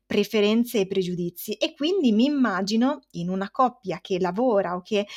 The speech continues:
gestisce un'attività o addirittura se c'è il titolare e la moglie del titolare, eh,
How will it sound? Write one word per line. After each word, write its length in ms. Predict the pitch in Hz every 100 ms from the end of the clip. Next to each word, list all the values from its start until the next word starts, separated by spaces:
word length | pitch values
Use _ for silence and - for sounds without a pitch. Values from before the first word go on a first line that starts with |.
| - - - _
gestisce 720 | - 202 277 - 349 349 -
un'attività 720 | 202 185 - 208 208 262 240 208
o 40 |
addirittura 460 | 202 233 262 349 311
se 160 | 220
c'è 220 | - 202 -
il 160 | 214
titolare 580 | 190 202 233 247 196 180
e 180 | 180 170
la 100 | 175
moglie 300 | 202 226 190
del 180 | 175 165
titolare, 480 | 220 302 220 208 277 - _ - -
eh, 120 | 233